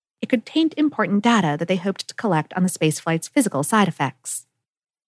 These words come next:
Four days into the mission, the tortoises and their travel companions circled the moon, becoming the first living things ever to do so.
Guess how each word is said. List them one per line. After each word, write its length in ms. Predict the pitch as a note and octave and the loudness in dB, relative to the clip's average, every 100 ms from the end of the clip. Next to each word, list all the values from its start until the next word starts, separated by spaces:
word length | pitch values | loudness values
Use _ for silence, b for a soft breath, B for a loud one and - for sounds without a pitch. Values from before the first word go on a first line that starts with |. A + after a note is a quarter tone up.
| _ _ _ _ _ _ | _ _ _ _ _ _
Four 340 | - D#4+ E4 | 4 4 6
days 320 | G3+ F#3 F3+ | 4 4 2
into 220 | - F3 | 2 2
the 80 | - | 2
mission, 480 | E3+ E3+ F#3+ F3+ F3+ _ - | 2 2 0 0 -2 _ -6
the 60 | |
tortoises 560 | F3+ C#4 C#4 C4+ D4 C#4 | -2 2 0 2 0 2
and 120 | G3 | 4
their 80 | F3 | 4
travel 320 | - - G#3 | 2 2 0
companions 640 | G3+ A3 G#3+ A3 A3 A3 - | 0 -4 0 4 6 4 2
circled 440 | - F3+ E3+ F3 E3+ | 0 0 2 0 2
the 40 | |
moon, 460 | E3+ E3+ D3+ D3 D#3+ _ _ | 4 4 2 -2 -12 _ _
becoming 460 | - G#3+ C4+ C#4 C#4+ - | -2 2 4 6 4 0
the 80 | |
first 400 | - D4 D#4+ - - | -2 2 2 -2 0
living 280 | A3+ A#3+ A3+ | 2 4 4
things 380 | G#3+ F#3+ G3 - | 4 4 4 2
ever 280 | A3 E3+ C#3+ | 2 2 0
to 140 | D3 F3+ | -2 2
do 160 | F#3 | 2
so. 460 | E3+ D3+ C#3+ E3+ | 2 -2 -6 -8